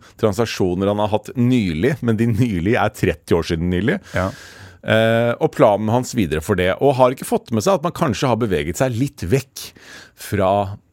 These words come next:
Speaker 1: den formen for å livnære seg på.
Speaker 2: Mm.
Speaker 1: Så det virker, virker ikke som han har fått med seg noe av dette her i det hele tatt. Eh, og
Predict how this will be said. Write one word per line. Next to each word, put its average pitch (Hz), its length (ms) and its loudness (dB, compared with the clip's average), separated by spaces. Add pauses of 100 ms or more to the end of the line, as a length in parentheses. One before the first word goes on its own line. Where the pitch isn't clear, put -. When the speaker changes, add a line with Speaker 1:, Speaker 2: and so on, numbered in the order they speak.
Speaker 1:
den 117 300 2
formen 87 400 0
for 95 140 -2
å 95 80 2
livnære 76 340 -2
seg 82 160 -4
på. 85 240 -2 (220)
Speaker 2:
Mm. 95 160 0 (140)
Speaker 1:
Så - 120 -20
det 156 160 4
virker, 120 260 -10 (120)
virker 175 260 -2
ikke 123 220 -2
som 131 80 0
han 156 100 0
har - 80 -12
fått - 220 -8
med 87 100 -2
seg 131 180 2
noe 143 300 -2
av 101 60 0
dette 110 200 -4
her 85 120 0
i - 20 -2
det 101 120 0
hele 87 120 -2
tatt. - 260 -2 (920)
Eh, 107 460 2
og 139 360 2